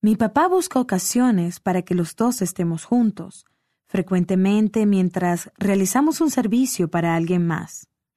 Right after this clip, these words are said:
Él también se toma tiempo para hablar sobre la vida en general. Y al conversar, se puede sentir paz interior. Ryan P., cuyo padre estuvo desempleado durante casi un año.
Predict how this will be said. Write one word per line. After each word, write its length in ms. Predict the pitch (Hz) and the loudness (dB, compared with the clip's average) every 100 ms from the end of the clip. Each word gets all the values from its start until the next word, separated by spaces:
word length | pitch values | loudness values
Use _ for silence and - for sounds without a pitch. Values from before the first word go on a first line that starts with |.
| _ _ _ | _ _ _
Él 140 | 233 247 | -2 2
también 320 | 269 254 330 | 2 2 2
se 140 | 240 | 0
toma 260 | 180 185 185 | 0 2 2
tiempo 380 | 208 196 190 185 | 0 0 0 -2
para 200 | 190 175 | 0 0
hablar 320 | 170 175 175 | 0 0 -2
sobre 320 | - 190 180 | -4 -2 0
la 140 | 165 | -2
vida 220 | 160 165 170 | -2 -2 -2
en 100 | 170 | -6
general. 600 | - 170 170 208 160 - _ _ _ _ _ _ _ | -8 -8 -4 -2 -4 -8 _ _ _ _ _ _ _
Y 60 | 202 | -2
al 120 | 190 | 0
conversar, 760 | 190 185 175 - 294 214 196 - _ | 2 2 0 0 2 2 -2 -8 _
se 160 | - - | -6 -4
puede 320 | 208 254 294 | 0 2 2
sentir 420 | 185 180 165 170 165 | 2 0 0 -2 -2
paz 220 | 170 - | -4 -2
interior. 600 | 175 180 180 180 151 - _ _ _ - | -2 0 0 0 -2 -8 _ _ _ -4
Ryan 380 | 190 180 202 | 0 2 0
P., 300 | 220 247 180 - _ _ | 0 -2 -2 -6 _ _
cuyo 280 | - 196 180 | -2 0 2
padre 360 | 196 240 277 | 0 0 2
estuvo 340 | 214 - 190 180 | 0 0 0 0
desempleado 760 | 190 208 226 240 202 165 175 185 | 0 0 0 0 0 2 -2 -2
durante 420 | 190 180 160 170 | 0 0 0 -4
casi 380 | - 175 - 180 | -2 -2 0 0
un 180 | 170 175 | 2 0
año. 380 | 151 147 175 | 0 -4 -12